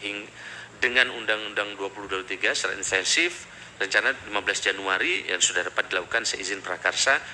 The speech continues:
dari Bapak Presiden. Ibu saya hormati, inilah ruang lingkup, Pak Ketua, yang, eh, kami bahas di dalam peraturan pelaksana ini yang akan kita bahas.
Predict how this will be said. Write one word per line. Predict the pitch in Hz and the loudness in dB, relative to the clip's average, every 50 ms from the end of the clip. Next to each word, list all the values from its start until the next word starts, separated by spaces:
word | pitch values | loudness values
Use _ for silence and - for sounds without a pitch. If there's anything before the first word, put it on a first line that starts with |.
| - - | -8 -4
dari | - 87 90 | -4 -4 -4
Bapak | 87 87 82 85 87 - | -4 -6 -6 -6 -6 -2
Presiden. | - - - - - 80 - - - - - - - - - - - - - - - | -2 -2 -2 -2 -8 -10 -12 -12 -12 -10 -10 -10 -10 -10 -10 -12 -12 -12 -12 -6 -4
Ibu | 123 131 147 | 0 2 4
saya | - - 147 139 151 | 6 6 6 6 6
hormati, | 131 135 156 175 - 170 143 | 4 4 4 4 4 2 0
inilah | 139 143 170 180 175 147 | 2 4 4 4 2 2
ruang | 139 143 139 135 131 | 2 2 2 2 4
lingkup, | 131 127 120 - - 185 180 - | 2 0 0 -2 -6 -6 -6 -4
Pak | - - - | -6 -6 -4
Ketua, | - 113 - - 101 92 87 85 98 135 156 - 101 | -4 -6 -6 -4 -4 -4 -4 -4 -4 -6 -8 -10 -6
yang, | 101 107 107 104 104 101 101 98 95 - - - - - - - | 0 2 4 4 4 2 0 -4 -12 -14 -16 -18 -14 -10 -8 -6
eh, | 50 53 53 - - - - - - - - - - - - - - - | -6 -6 -6 -8 -10 -10 -12 -12 -14 -16 -18 -18 -18 -18 -20 -16 -2 4
kami | 113 104 101 107 107 90 | 4 4 4 2 -4 -2
bahas | 95 92 95 104 101 - | -2 -2 0 0 -2 -2
di | 101 92 | -4 -2
dalam | - 92 95 92 90 87 - | 0 0 0 0 -4 -6 -4
peraturan | 101 95 92 - 95 95 92 87 | -4 -4 -2 -2 -2 -4 -4 0
pelaksana | - 87 - - 101 95 90 87 - | -2 -2 0 2 0 0 0 -2 -4
ini | 87 95 127 131 - | -4 -2 -2 -2 -2
yang | - | 0
akan | - - - | 0 -2 -2
kita | - - - - | -2 -8 -8 -4
bahas. | - 87 92 - - - | -2 0 4 4 2 2